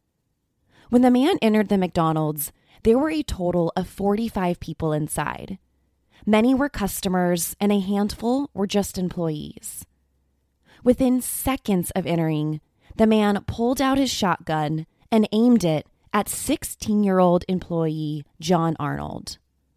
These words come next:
Before the teenager could even react, the man fired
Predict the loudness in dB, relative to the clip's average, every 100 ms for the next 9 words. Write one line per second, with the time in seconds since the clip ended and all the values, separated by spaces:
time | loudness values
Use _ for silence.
0 | _ _ _ _ -16 -2 -2 2 2 4
1 | 2 0 -2 0 0 2 0 0 -2 0
2 | 2 2 0 -2 -6 -10 -14 _ _ _
3 | 0 4 6 4 2 2 2 4 2